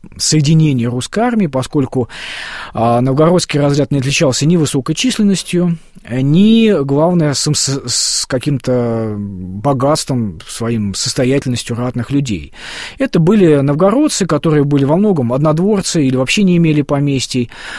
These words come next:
а, во многом зависели от государева жалования, но они были сильны противостоянием,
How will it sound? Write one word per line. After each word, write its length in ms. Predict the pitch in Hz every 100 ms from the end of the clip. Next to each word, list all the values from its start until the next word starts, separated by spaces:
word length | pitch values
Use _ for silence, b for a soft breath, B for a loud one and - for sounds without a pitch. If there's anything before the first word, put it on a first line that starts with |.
| B B
а, 300 | - 123 123
во 100 | 123
многом 320 | 185 247 151 139
зависели 380 | 147 151 -
от 100 | 127
государева 480 | 135 - 156 147 160
жалования, 480 | 165 262 262 240 202
но 460 | 175 294 359 247 - - 131 139
они 260 | 156 226
были 240 | 202 190 190
сильны 640 | - 135 127 156 180 185 - 131
противостоянием, 1080 | - 127 131 120 139 135 120 95 87 82